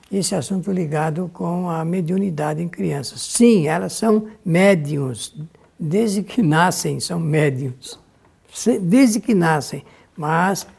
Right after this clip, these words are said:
é preciso entendamos, eh, que a orientação e o encaminhamento tem que ser, eh, paulatino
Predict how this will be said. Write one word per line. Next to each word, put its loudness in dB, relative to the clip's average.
é -8
preciso -6
entendamos, -4
eh, -6
que 0
a 2
orientação 2
e -2
o 4
encaminhamento 2
tem -6
que -10
ser, -2
eh, -4
paulatino 4